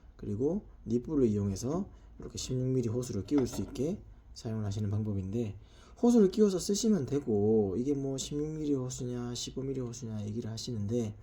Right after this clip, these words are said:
통상 십육 밀리 호수라고도 하고 십오 밀리 호수라고도 합니다. 그게 이제 외경이나 내경을 지칭하는 거고, 또 호수의 굵기에 따라서, 내경은 측정 방법에 따라서 조금 차이는 날 수 있지만,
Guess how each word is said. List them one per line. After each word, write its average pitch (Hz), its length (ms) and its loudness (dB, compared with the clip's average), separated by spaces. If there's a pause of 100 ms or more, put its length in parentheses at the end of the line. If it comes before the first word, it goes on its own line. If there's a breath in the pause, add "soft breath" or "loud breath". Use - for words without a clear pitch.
(440 loud breath)
통상 202 300 2
십육 170 280 -4
밀리 180 200 -2
호수라고도 113 480 -6
하고 139 260 -6
십오 147 240 -8
밀리 139 220 -4
호수라고도 120 480 -10
합니다. 135 420 -6 (540 loud breath)
그게 113 180 -4
이제 98 160 -2
외경이나 123 460 2
내경을 110 360 0
지칭하는 104 520 -4
거고, 120 400 -6 (440 loud breath)
또 - 120 -8
호수의 135 320 -4
굵기에 131 380 0
따라서, 113 520 -4
내경은 127 720 -4 (140)
측정 185 280 2
방법에 160 280 2
따라서 92 240 -8
조금 95 200 -8
차이는 135 300 -6
날 101 140 -4
수 101 100 -8
있지만, 110 400 -6